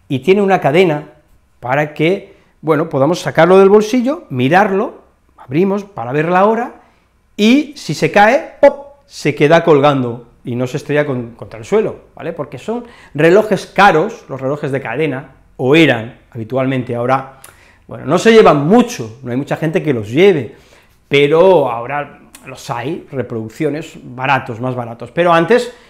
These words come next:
eran relojes que incluso pasaban de generación en generación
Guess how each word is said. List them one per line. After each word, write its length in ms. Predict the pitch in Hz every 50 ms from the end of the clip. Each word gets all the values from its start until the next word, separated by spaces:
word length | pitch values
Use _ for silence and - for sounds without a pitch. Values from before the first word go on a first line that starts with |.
| _ _
eran 240 | - 127 139 165 175
relojes 460 | 175 165 147 143 151 226 233 233 - - - _ _
que 80 | - 135
incluso 840 | 131 131 131 - - 214 233 226 233 - 240 262 262 262 - - -
pasaban 520 | 180 156 - - 190 196 208 254 262 254
de 100 | 226 202
generación 500 | - - 160 160 147 139 127 - 196 233
en 100 | 254 240
generación 640 | - - 247 226 190 151 127 - - 185 247 285